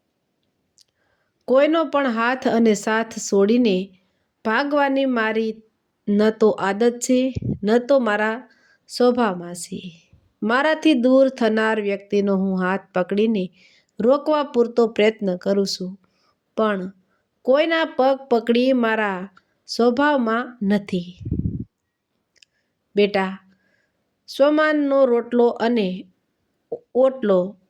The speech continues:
જ્યારે પણ યાદ આવે, ત્યારે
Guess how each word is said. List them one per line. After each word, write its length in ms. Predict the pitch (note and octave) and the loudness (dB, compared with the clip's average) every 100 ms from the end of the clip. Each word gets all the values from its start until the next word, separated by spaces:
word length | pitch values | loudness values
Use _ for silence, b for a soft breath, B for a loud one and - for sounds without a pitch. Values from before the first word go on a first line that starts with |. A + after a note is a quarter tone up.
| - | -12
જ્યારે 420 | G3 A3 A3+ D#4+ | -2 0 2 0
પણ 240 | E4 C#4+ | 0 0
યાદ 320 | B3+ A#3 A3 G3+ | 2 2 0 -2
આવે, 380 | G3 F#3+ F3+ G3 _ _ _ _ _ _ | -4 -4 -8 -12 _ _ _ _ _ _
ત્યારે 420 | C4 C#4+ C#4+ | 0 2 2